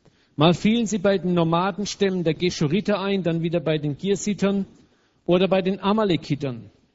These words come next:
Wenn David zurückkam, fragte Achish ihn jedes Mal: "Wo bist du heute eingefallen?"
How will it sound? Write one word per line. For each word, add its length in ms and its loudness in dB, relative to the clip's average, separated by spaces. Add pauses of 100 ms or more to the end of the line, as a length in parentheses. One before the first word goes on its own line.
(420)
Wenn 120 0
David 340 4
zurückkam, 580 2
fragte 420 -2
Achish 360 0
ihn 100 -2
jedes 340 0
Mal: 340 0
"Wo 100 4
bist 280 -4
du 100 6
heute 260 4
eingefallen?" 720 -4